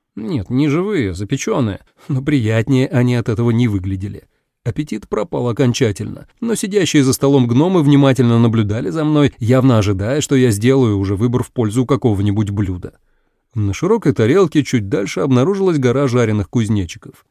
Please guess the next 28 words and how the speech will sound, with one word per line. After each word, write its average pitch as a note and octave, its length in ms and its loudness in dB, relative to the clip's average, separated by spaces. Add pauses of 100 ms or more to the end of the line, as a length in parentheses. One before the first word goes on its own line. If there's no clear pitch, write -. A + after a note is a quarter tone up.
(120)
Кто - 200 -2
бы B2 120 2
мог C3+ 180 2
подумать, C3 460 4
что B2 160 -2
я A#2+ 80 0
когда-нибудь A#2+ 520 2
обрадуюсь A#2 540 2
такой A#2 360 2
еде. G2+ 440 -2 (160)
Они A3+ 260 -4
выглядели F3+ 500 2
реально C#3 440 2
аппетитно A2 560 -4
в - 80 -8
сравнении G#2 480 0
с - 80 -2
остальным G#2+ 460 0
меню. F#2 340 -2 (420)
Пока - 220 -10
я E3 100 -4
накладывал A2+ 500 0
себе G2+ 220 -2
кузнечиков, D3+ 680 -4
Аркабалена D#3+ 600 -2
начала A2 440 -4
светскую G2 520 -4
беседу. F#2+ 540 -6